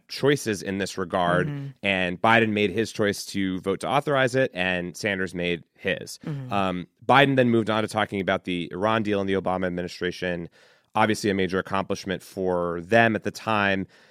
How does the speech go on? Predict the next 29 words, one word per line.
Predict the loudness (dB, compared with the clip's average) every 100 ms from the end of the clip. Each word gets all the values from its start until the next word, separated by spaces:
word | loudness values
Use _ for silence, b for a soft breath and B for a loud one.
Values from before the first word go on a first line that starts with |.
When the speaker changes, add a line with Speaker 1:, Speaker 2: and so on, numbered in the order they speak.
| b
Speaker 1:
and | 0 4
one | 4 4
that | 2
Biden | 2 2 2
and | -2 0
the | 6
other | 6
Democrats | 6 2 2 2 2 0
were, | 2 2 0 -4
were | -6
saying | -2 0 2 2 0
that | 0 -2 -2
they, | 0 2 2 0 0
they | 0 2
needed | 0 -2
to, | -4 -4 -4 -4 -6
um, | -2 0 0 -4 -10 -16 _ _
reinstate | 2 4 4 2 0
after | 0 -2
Trump | -2 -2
withdrew | -2 -6 -6 -4 -4
the | -6
country | -6 -6 -4 -4
Speaker 2:
Yeah. | -6 -4
Speaker 1:
from | -4 -4
it. | -10 b b b
What, | 4 6
what | 6
were | 6 4 4